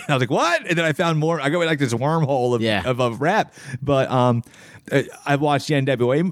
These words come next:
Speaker 1: A movie, and I was
Speaker 2: Mm-hmm.
Speaker 1: like, "Oh, this," 'cause we all knew O'Shea Jackson Junior is playing Ice Cube. Cool. I got to like him from that 'cause I,
Speaker 2: Yeah.
Speaker 1: because he's doing, he looks like his dad and he's doing his dad. I'm like, "Oh,"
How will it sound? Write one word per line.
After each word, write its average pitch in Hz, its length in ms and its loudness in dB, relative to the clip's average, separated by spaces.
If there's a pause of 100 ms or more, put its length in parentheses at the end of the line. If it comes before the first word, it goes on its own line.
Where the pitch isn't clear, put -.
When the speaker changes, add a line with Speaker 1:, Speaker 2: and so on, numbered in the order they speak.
(140)
Speaker 1:
A 214 180 2
movie, 120 460 2
and 123 140 0
I 135 40 4
was 131 100 2
Speaker 2:
Mm-hmm. - 20 2
Speaker 1:
like, 131 160 -2
"Oh, 156 180 0
this," 127 180 -6
'cause 120 200 -2
we 135 120 0
all 127 140 2
knew 143 200 2
O'Shea 123 300 2
Jackson 113 360 0
Junior 123 280 0
is 107 100 -2
playing 107 580 2
Ice 117 220 0
Cube. 123 380 0 (180)
Cool. 147 320 0
I 104 80 2
got 127 160 0
to 127 80 0
like 131 260 0
him 113 200 -2
from 104 180 0
that 92 320 0
'cause 113 100 0
I, 120 80 4
Speaker 2:
Yeah. 117 80 -2 (240)
Speaker 1:
because 156 340 0
he's 151 140 2
doing, 160 320 0
he 135 160 0
looks 160 260 -2
like 143 180 0
his 123 120 0
dad 131 140 2
and 123 100 2
he's 110 140 2
doing 147 260 2
his 117 140 0
dad. 110 260 2
I'm 110 80 0
like, 110 120 -2
"Oh," 135 180 0